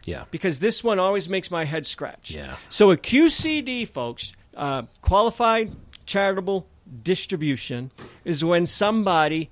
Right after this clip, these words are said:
Speaker 2: seventy and a half, going back to the old
Speaker 1: Mm-hmm.
Speaker 2: seventy and a half was your R M D age.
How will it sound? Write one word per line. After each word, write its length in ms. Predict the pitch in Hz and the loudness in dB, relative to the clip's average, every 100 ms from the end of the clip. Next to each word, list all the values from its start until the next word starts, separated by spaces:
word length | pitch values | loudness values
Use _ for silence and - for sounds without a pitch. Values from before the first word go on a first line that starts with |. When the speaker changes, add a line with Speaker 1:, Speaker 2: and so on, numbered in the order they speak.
| - | -12
Speaker 2:
seventy 800 | - - 175 170 208 254 311 | -6 -2 0 0 -2 -4 -2
and 120 | 330 339 | -2 0
a 80 | 294 | 2
half, 520 | 311 202 147 - - _ _ - | 2 0 -2 -12 -20 _ _ -2
going 280 | 170 196 | 2 2
back 260 | 180 202 190 | 4 2 0
to 100 | - | -6
the 180 | 160 165 | -2 2
old 640 | 196 220 226 247 247 247 - | 4 6 6 6 2 -2 -8
Speaker 1:
Mm-hmm. 160 | - | -10
Speaker 2:
seventy 560 | - - 190 208 233 240 | -4 2 4 4 2 2
and 80 | 233 | 2
a 80 | 214 | 2
half 360 | 214 226 208 | 2 0 -2
was 160 | 202 175 | -6 0
your 100 | 175 | 0
R 380 | 135 165 185 214 | 2 2 2 2
M 200 | 214 185 | 0 -2
D 320 | 220 240 214 | -2 -4 -4
age. 560 | 147 131 120 120 131 | -4 -4 -4 -6 -10